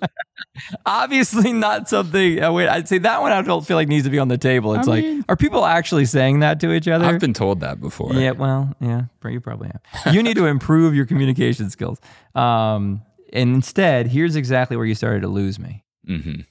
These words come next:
Speaker 1: You know, again, it's just, it's, it's just me, how
Speaker 2: Right.
Speaker 1: I felt, how I
Speaker 2: From my
Speaker 1: reacted,
Speaker 2: perspective,
Speaker 1: my
Speaker 2: yeah.
Speaker 1: perspective. It's not the truth.
Speaker 2: Right.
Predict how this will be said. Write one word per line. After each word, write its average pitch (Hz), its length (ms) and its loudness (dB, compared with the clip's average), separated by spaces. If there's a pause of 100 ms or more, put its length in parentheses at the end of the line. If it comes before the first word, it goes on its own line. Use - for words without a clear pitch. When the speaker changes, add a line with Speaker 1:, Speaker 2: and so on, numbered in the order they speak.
(180)
Speaker 1:
You 107 180 -2
know, 101 180 -2
again, 151 280 0
it's 131 160 -4
just, 165 160 -10
it's, - 340 -10
it's 143 180 -10
just 190 180 -8
me, 127 420 -2
how 131 200 -4
Speaker 2:
Right. 80 140 -4
Speaker 1:
I 165 220 -2
felt, 156 360 -2
how 123 260 -4
I 170 180 0
Speaker 2:
From 175 160 0
my 165 100 2
Speaker 1:
reacted, 143 160 0 (140)
Speaker 2:
perspective, 147 300 -2
Speaker 1:
my 139 280 -4
Speaker 2:
yeah. - 80 -4
Speaker 1:
perspective. 139 720 -4
It's 120 200 -6
not 156 440 -4 (460)
the 123 380 -2
truth. - 600 -10
Speaker 2:
Right. - 260 -4